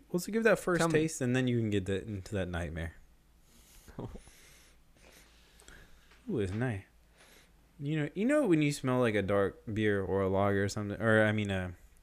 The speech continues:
Speaker 1: stout or
Speaker 2: Stout.
Speaker 1: something, you're just like, "Damn, them chocolatey notes," you know what I'm saying?
Speaker 2: Mm-hmm.
Speaker 1: Chocolatey.
Speaker 2: Them
Speaker 1: You know, you,
Speaker 2: chocolate, them chocolate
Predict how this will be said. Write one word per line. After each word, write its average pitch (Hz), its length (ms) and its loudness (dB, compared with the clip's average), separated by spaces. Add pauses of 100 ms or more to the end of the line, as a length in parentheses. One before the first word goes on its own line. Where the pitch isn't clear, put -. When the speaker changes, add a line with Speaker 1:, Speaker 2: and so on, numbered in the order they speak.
Speaker 1:
stout 110 340 0
or 107 60 2
Speaker 2:
Stout. - 80 -4
Speaker 1:
something, 113 200 -4
you're 110 180 2
just 110 200 0
like, 101 240 0
"Damn, 113 340 -6 (1160)
them 123 180 0
chocolatey 131 600 -2
notes," 117 420 -6
you 101 100 -8
know 95 100 -4
what 101 120 -6
I'm 127 180 -6
saying? - 0 -
Speaker 2:
Mm-hmm. 143 260 4
Speaker 1:
Chocolatey. - 580 -2
Speaker 2:
Them 139 100 0
Speaker 1:
You - 40 6
know, 127 60 6
you, 123 160 4
Speaker 2:
chocolate, - 360 2
them 131 200 4
chocolate - 520 2